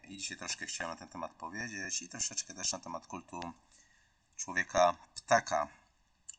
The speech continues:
Na samotnej wyspie we wschodniej części Pacyfiku, oddalonej od Ameryki Południowej o około trzytysiące dwieście dwadzieścia kilometrów, stoi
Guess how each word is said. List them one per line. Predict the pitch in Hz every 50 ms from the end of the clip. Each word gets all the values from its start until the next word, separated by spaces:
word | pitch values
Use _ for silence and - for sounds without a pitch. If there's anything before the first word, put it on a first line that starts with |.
| _ _ -
Na | 87 98 98
samotnej | - - 131 135 135 - - 98 95
wyspie | 98 117 123 - - - 110 101 98 92
we | 90 90 90 87 87 87 85 85 82 - - -
wschodniej | - - - - 113 104 95 90
części | - - - 107 107 - - -
Pacyfiku, | - - - - 107 - - 120 - - 95
oddalonej | 92 92 87 92 90 95 104 101 98 92
od | 87 85
Ameryki | 85 85 95 92 98 104 101 98 92 - - 80
Południowej | - - 85 82 92 101 98 - 95 92 90 87 -
o | - 87 87 87 80
około | 85 - - - 107 101 95 92 87 - - - - - - - _ _
trzytysiące | - - - 120 - 113 - 101 98 - - 95
dwieście | 98 104 101 - - 92
dwadzieścia | 92 95 95 98 104 101 - 95 -
kilometrów, | - - 92 98 107 110 - - 104 -
stoi | - - - - 113 117 117 113 107